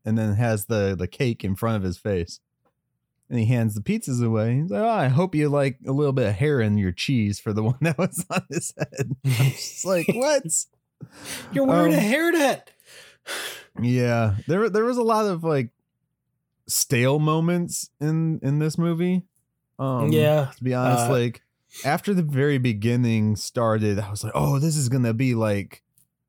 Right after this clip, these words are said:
Speaker 1: boom, boom, boom, boom." No, it, it kinda got, there was a
Speaker 2: Mm-hmm.
Speaker 1: lot of slow parts,
Speaker 2: Oh.
Speaker 1: unfortunately.
Speaker 2: One thing we
Speaker 1: Mm.
Speaker 2: haven't mentioned is that Herman wants to clear his name because it's nearing Halloween,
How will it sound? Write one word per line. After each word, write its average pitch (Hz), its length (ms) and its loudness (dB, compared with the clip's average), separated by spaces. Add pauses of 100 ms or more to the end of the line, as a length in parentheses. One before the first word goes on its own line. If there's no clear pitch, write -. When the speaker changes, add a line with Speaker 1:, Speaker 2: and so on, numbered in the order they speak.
(280)
Speaker 1:
boom, 160 200 4
boom, 139 240 2
boom, 139 220 2
boom." 107 260 -2
No, 98 280 0
it, 101 180 0
it 110 200 -4
kinda 151 300 0
got, 123 300 0
there 123 100 0
was 127 140 0
a - 20 0
Speaker 2:
Mm-hmm. 135 80 2
Speaker 1:
lot 123 120 2
of 101 60 -4
slow 98 280 -2
parts, 95 280 4
Speaker 2:
Oh. 98 60 0
Speaker 1:
unfortunately. 85 640 -6 (360)
Speaker 2:
One 196 300 2
thing 208 300 2
we 160 140 2
Speaker 1:
Mm. - 20 2
Speaker 2:
haven't 165 420 2
mentioned 147 460 2
is 147 240 0
that 151 220 0
Herman 196 500 0
wants 165 380 2
to - 100 -2
clear 175 280 2
his 151 220 0
name 156 240 2
because 143 480 0 (420)
it's 170 280 0
nearing 185 400 0
Halloween, 156 840 0